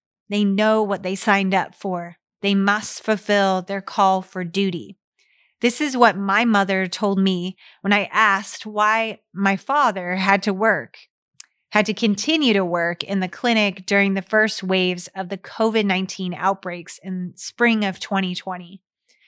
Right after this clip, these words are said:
My father, a Dene public health professional, is over seventy years old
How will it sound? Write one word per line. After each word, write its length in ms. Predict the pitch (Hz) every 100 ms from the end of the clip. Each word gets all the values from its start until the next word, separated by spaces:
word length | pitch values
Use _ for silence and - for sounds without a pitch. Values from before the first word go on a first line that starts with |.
| _ _ -
My 160 | 202 226
father, 560 | 254 233 247 254 233
a 120 | 202
Dene 480 | 208 202 196 220 226 _ _ _ _ _ _ _
public 360 | - 233 226 214
health 320 | 202 214 220
professional, 800 | - 226 190 185 202 196 190 190 -
is 180 | 208 -
over 260 | 220 220 226
seventy 400 | - 214 196 190
years 400 | 180 190 185 185
old 380 | 190 175 180